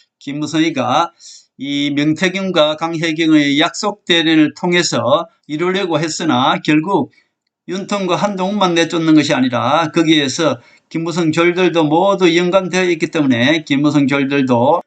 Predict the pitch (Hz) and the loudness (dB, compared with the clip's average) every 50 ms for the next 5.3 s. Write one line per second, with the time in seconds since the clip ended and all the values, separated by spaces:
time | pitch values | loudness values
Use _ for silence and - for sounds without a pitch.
0 | _ - 143 160 180 175 156 175 160 - 202 190 185 160 170 190 180 156 160 180 | _ -6 -4 -2 -2 -2 -2 -2 -2 -2 -2 -2 -4 -4 -2 -2 -2 0 0 0
1 | 175 165 165 165 - - 151 147 127 165 156 147 151 147 147 143 147 - 156 143 | 0 0 0 -2 0 -2 -2 -2 -2 -6 -6 -4 -2 0 0 0 0 0 -2 -2
2 | 131 131 139 135 123 139 131 123 120 117 113 107 - _ _ _ _ _ - 156 | -2 -2 -2 -4 -2 2 2 2 2 0 -4 -6 -10 _ _ _ _ _ -8 -6
3 | 165 170 190 190 165 147 170 170 170 180 180 170 160 151 165 190 208 202 190 185 | -6 -4 -4 -6 -2 -2 0 2 2 2 2 0 0 0 0 -2 -2 -2 -2 -2
4 | 170 147 127 139 160 175 175 - - 165 165 156 156 160 151 139 127 123 - 151 | 0 0 2 2 0 0 -2 -4 -4 -2 -2 -2 0 0 0 0 0 -2 0 0
5 | 151 147 123 123 120 117 | 2 2 2 0 -2 -2